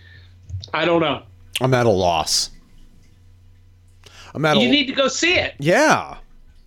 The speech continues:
Speaker 2: Uh, it's, it, it is one of those things where it was just like, it, it's one of those things that I have to do. I'm trying to get the time,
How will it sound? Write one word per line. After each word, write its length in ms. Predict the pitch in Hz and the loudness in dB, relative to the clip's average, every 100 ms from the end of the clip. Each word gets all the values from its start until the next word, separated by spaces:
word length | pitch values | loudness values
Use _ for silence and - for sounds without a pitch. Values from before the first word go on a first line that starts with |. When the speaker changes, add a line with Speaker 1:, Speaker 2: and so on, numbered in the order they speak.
| _ _ _ _ _ _ _ - | _ _ _ _ _ _ _ -2
Speaker 2:
Uh, 140 | 139 180 | 0 0
it's, 340 | 185 156 - | 0 0 -2
it, 200 | - 180 - | -4 -6 -4
it 160 | 170 | -2
is 260 | 160 254 185 | 0 -2 -4
one 200 | 151 170 | -4 -2
of 80 | 165 | -2
those 240 | 175 170 | -2 -2
things 300 | - 139 196 | -4 -4 -2
where 220 | 117 117 | 0 2
it 100 | 117 | 2
was 200 | 110 117 | 0 -2
just 180 | 135 131 | -4 -2
like, 260 | 123 120 - | 0 0 -2
it, 180 | 143 123 135 | -4 -2 -4
it's 280 | 123 - - 131 | -4 -6 -10 -6
one 140 | 135 | -4
of 80 | 143 | -4
those 160 | 170 - | -4 -6
things 260 | 135 151 | -6 -6
that 60 | 127 | -4
I 120 | 87 | -4
have 360 | 85 90 101 - | -4 -4 -6 -6
to 80 | 170 | -6
do. 380 | 101 69 76 - - - - _ _ _ _ _ _ _ _ | -4 -4 -8 -16 -20 -20 -20 _ _ _ _ _ _ _ _
I'm 180 | 110 120 | -8 -8
trying 500 | - - 113 110 147 | -8 -6 -2 -2 -2
to 60 | 139 | -4
get 480 | 113 113 - - - | -2 0 -2 -8 -8
the 100 | 107 | -8
time, 640 | 104 127 120 101 95 135 | -6 -2 -2 -2 -4 -8